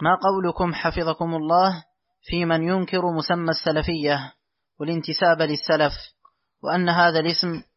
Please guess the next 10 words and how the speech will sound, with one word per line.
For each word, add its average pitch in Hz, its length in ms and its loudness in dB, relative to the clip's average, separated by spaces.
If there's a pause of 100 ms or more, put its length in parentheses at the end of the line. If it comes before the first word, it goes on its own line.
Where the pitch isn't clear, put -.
(280)
لا 190 240 4
يدل 175 280 0
على 160 300 6
منقبه، 147 500 2 (680)
وأن 165 280 0
كل 165 380 2
من 156 220 2
مضى 160 460 4
سلف 160 280 0
لنا؟ 139 480 -2